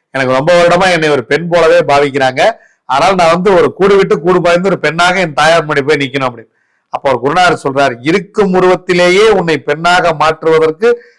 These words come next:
நாம் வழி சொல்கிறோம்" அப்படின்னு சொல்லி அவருக்கு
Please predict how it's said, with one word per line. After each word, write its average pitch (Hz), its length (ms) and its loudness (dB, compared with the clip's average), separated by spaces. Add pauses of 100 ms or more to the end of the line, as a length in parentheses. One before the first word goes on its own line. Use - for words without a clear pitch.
(100)
நாம் 170 360 0
வழி 202 140 2
சொல்கிறோம்" 175 460 2 (180)
அப்படின்னு 147 400 -2
சொல்லி 165 220 0 (400)
அவருக்கு 180 360 2